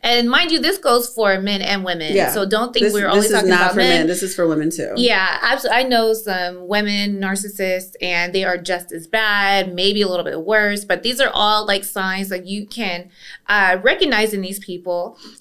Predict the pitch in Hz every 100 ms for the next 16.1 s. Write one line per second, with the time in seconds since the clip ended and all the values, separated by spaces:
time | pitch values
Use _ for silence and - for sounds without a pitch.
0 | - 226 220 202 196 190 196 202 214 208
1 | - - 196 196 233 254 311 - 226 208
2 | 208 208 208 220 165 160 160 175 226 226
3 | 196 196 233 196 196 196 190 208 202 202
4 | 190 185 175 202 196 196 185 170 170 160
5 | 214 294 - 294 226 185 208 208 208 196
6 | - 220 208 - 190 185 180 190 - -
7 | - 202 196 165 - - 202 226 196 190
8 | 208 190 196 180 208 262 - 196 190 196
9 | 208 190 196 175 175 196 196 208 254 190
10 | 180 175 190 - - 180 185 208 214 190
11 | 196 190 190 190 196 180 175 190 - 214
12 | 202 180 208 226 277 233 196 196 180 175
13 | 170 - - 214 190 214 226 208 233 262
14 | 320 226 220 214 185 180 - 180 175 -
15 | 180 170 170 - 170 165 185 - 175 170
16 | 170